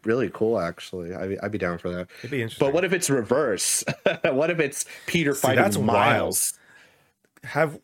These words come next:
Speaker 2: have we, have we had a, like, a Venomized, uh, Miles in the comics?
Speaker 1: There's been a couple s-, couple things. I, I'd have to follow up on 'em.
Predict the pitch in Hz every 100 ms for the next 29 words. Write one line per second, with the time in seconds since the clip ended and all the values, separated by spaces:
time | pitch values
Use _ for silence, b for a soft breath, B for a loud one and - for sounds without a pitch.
0 | - - 135 139 151 240 240 156 156 156
1 | 208 160 220 233 220 175 156 135 117 -
2 | _ _ _ _ _ _ _ _ 123 110
3 | 110 90 107 120 127 120 120 117 117 -
4 | _ _ - 107 98 87 80 78 85 -
5 | 120 92 87 101 110 101 87 92 92 127
6 | - _ _ _ _ _ _ _ 123 135
7 | - - 208 196 - 147 151 139 - -
8 | _ - - 131 117 110 95 92 90 107
9 | 101 117 110 - - 113 113 98 92 90
10 | 92